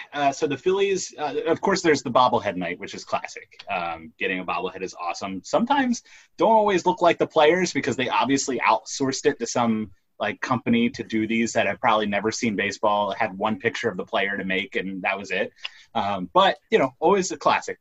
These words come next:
bobbleheads. Uh, but the Phillies, and I don't know if they're unique in doing this, they do, uh, a photo night, which was, this year it was the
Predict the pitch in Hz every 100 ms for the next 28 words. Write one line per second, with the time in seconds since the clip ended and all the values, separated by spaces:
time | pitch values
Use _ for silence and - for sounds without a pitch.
0 | - 92 - 85 78 - _ _ _ -
1 | 113 110 - 165 143 - 127 - 233 233
2 | 175 - - 131 143 202 254 185 170 165
3 | 151 127 117 - 120 120 120 117 95 107
4 | 104 92 87 - 113 107 120 139 123 131
5 | 127 123 120 110 - 98 92 90 85 -
6 | 104 95 - 123 113 120 131 131 135 151
7 | _ - 104 - 110 98 92 - 107 -
8 | 104 98 90 95 90 98